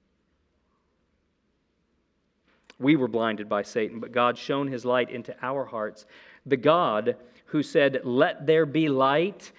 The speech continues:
is the one who does this in our hearts and will do it in the hearts of those to whom we take the message. Don't miss his argument here. For God,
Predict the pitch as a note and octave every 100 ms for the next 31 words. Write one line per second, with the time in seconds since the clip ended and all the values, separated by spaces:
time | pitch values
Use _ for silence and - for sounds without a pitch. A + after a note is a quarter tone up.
0 | - - D#3 D#3 E3 C#3+ F3 D3+ C#3 C3
1 | D3 A#2+ D#3 E3 A#2+ A2+ A2 - - C3
2 | B2 C#3 D3+ C#3 A#2+ G#2+ A2+ A#2+ A2+ C3+
3 | D3 C3+ C3+ C3 B2 A#2 B2 A#2 A#2+ A#2
4 | G#2+ - A#2 A2+ G#2 G2+ A2 G2+ G#2+ F#2+
5 | F#2 - A#2+ _ _ _ _ _ _ _
6 | _ _ _ _ D#3+ G3 D#3 E3+ D#3 -
7 | - - C#3 C#3 C#3 C#3+ C3 A2+ - A2+
8 | A2 - - - C#3 C3+ E3+ D3 G#2+ D3